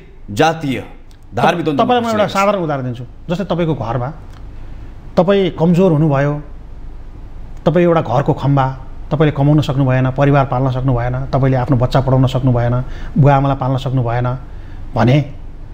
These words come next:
Speaker 2: तपाईँलाई त्यो समाजले हेर्ने दृष्टिकोण फरक हुन्छ क्या। "लाचार रहेछ यो" भन्छ, भन्छन् क्या। बुझ्नुभयो भएन? जब त्यो घरमा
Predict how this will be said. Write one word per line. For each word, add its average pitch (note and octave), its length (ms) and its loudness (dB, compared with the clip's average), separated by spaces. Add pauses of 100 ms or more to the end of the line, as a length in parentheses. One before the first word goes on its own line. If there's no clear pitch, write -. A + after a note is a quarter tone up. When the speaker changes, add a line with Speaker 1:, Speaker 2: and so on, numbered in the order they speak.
(120)
Speaker 2:
तपाईँलाई F#3 320 4
त्यो - 180 0
समाजले D#3+ 440 2
हेर्ने C3+ 200 -2
दृष्टिकोण B2+ 380 -6
फरक C3 360 -6
हुन्छ G2+ 140 -8
क्या। G#2 140 -6 (840)
"लाचार G3+ 400 4
रहेछ F3 200 0
यो" D3 140 -4
भन्छ, G#2+ 180 -10
भन्छन् G#2 320 -10
क्या। B2+ 160 -6
बुझ्नुभयो A#2+ 340 -4
भएन? A2+ 180 -6 (480)
जब F#3+ 200 2
त्यो C4+ 360 0
घरमा E3 360 0